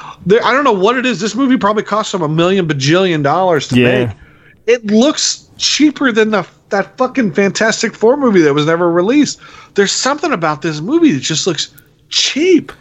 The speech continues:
Speaker 2: Do you know what's sad is this? I love the cast. I love, like, Fassbender and, and McAvoy and, uh, Long. I love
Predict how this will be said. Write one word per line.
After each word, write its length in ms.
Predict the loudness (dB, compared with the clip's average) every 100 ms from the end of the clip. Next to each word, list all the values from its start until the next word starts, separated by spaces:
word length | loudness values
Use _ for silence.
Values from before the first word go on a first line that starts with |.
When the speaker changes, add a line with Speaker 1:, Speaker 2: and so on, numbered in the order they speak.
| _ -2
Speaker 2:
Do 80 | 2
you 60 |
know 160 | 4 4
what's 200 | 2 0
sad 480 | 0 0 2 2 2
is 400 | 2 2 0 -2
this? 400 | 0 0 -2 -6 _ _ _ _ _ -20 _ _ -6
I 140 | -2
love 400 | 0 2 2 2
the 80 | -2
cast. 640 | -6 -2 0 0 0 -2 -2
I 120 | 0
love, 340 | 2 2 2
like, 160 | 2 -2
Fassbender 800 | -2 0 0 0 0 2 2 2
and, 140 | 2 2
and 440 | 2 4 4 4
McAvoy 720 | 2 2 0 0 0 2 2
and, 540 | 0 2 2 0 -6 -4
uh, 120 | 2
Long. 240 | 4 2
I 80 | 2
love 540 | 2 4 4 2 0